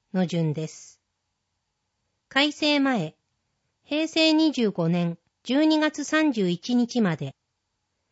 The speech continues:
所得税の課税総所得金額等の五パーセント、最高九万七千五百円。改正後、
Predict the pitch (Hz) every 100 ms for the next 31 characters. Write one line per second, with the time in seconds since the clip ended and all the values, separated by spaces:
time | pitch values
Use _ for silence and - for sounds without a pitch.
0 | _ _ _ - 254 320 330 302 285 240
1 | 180 180 - _ _ - 240 269 311 294
2 | - 302 302 294 294 277 285 - 302 285
3 | 220 196 190 240 214 160 151 - _ 190
4 | 180 262 262 262 226 196 143 135 _ _
5 | _ _ _ _ _ _ - 220 226 -
6 | 196 196 196 - 254 262 254 175 170 190
7 | 220 233 175 156 202 196 196 156 131 -
8 | _ _ _ _ _ _ _ _ _ _
9 | _ _ _ _ _ - 262 294 - 294
10 | 285 247 240 202